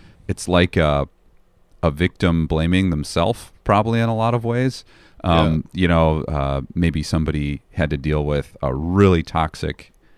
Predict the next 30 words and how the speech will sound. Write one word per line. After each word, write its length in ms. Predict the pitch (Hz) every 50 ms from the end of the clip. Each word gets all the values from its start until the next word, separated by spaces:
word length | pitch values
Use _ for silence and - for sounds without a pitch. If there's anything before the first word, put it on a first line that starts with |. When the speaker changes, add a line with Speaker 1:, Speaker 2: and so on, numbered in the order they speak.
| _ _ _ _ _
Speaker 1:
situation 800 | - - - 85 - - 85 78 76 76 73 - - 76 73 71
with 120 | 73 -
the 80 | - -
pastor, 600 | - - 71 73 73 - - - 69 64 64 - - - - _ - _ _ -
and 500 | - 80 80 80 78 78 76 73 71 - - - - - - - - -
over 220 | 95 90 90 92
time 400 | - - - 92 90 87 87 85
is 100 | 78 76
just 240 | - - - - -
telling 260 | - 82 80 78 78 73
themselves, 320 | 69 - - 67 69 - -
"No, 180 | 87 90 87 - -
this, 300 | - 82 - - - - -
I 100 | - 78
gotta 280 | - - 90 85 85
keep 180 | 90 - 101 90
going 180 | - 104 104 104
to 40 | 104
church. 400 | - - 143 139 117 - - - -
I 40 | 107
Speaker 2:
That's 80 | -
Speaker 1:
can't 120 | - - 110
Speaker 2:
on 60 | 107
me. 80 | 110 110
Speaker 1:
lose 100 | 110 110
Speaker 2:
It's 60 | 117
Speaker 1:
my 100 | 117 120
Speaker 2:
my 100 | 117 113
Speaker 1:
faith. 160 | 135 127 117
Speaker 2:
fault. 220 | 113 107 101 -